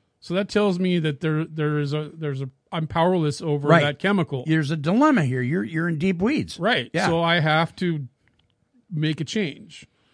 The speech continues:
Speaker 1: So I have to at least, uh, accept, right? And, uh, by accepting that I'm changing the way that I think about it.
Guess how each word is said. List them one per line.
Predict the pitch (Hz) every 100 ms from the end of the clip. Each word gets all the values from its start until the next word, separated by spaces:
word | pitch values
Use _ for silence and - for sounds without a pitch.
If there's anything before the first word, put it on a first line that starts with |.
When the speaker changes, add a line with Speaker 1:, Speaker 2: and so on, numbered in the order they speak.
| _ _
Speaker 1:
So | 160
I | 180
have | 180 175 185
to | - 196 180
at | 160 165
least, | 185 208 165 - - - _ -
uh, | 170 147 -
accept, | 151 - - 226 151 - - - _ _
right? | - 170 208 - _ _ _ _ _ _
And, | - 160
uh, | 160 156
by | 160
accepting | 165 147 - 202 - 160 151 151 - _ -
that | 156
I'm | 160 156
changing | - 190 185 180 165
the | 147 -
way | 160 156
that | 147
I | 147
think | - 220
about | 160 139 123
it. | 127 127